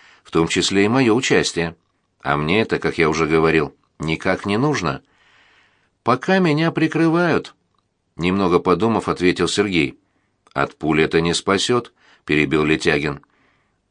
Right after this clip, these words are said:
«Но в этом случае я уже ничего не смогу рассказать», резонно возразил Сергей, и Белка слегка склонил голову,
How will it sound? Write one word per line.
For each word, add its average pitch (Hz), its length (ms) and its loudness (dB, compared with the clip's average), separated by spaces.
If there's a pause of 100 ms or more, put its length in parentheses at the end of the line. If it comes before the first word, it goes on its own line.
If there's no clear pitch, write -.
(140)
«Но 87 180 2
в 78 80 2
этом 107 240 2
случае 139 540 -2 (340)
я 123 180 4
уже 160 200 2
ничего 156 380 0
не 156 100 0
смогу 151 320 0
рассказать», 156 680 0 (280)
резонно 82 480 2
возразил 82 440 4
Сергей, 90 520 0 (420)
и 73 140 -2
Белка 80 400 2
слегка 78 420 -2
склонил 80 400 -2
голову, 92 480 0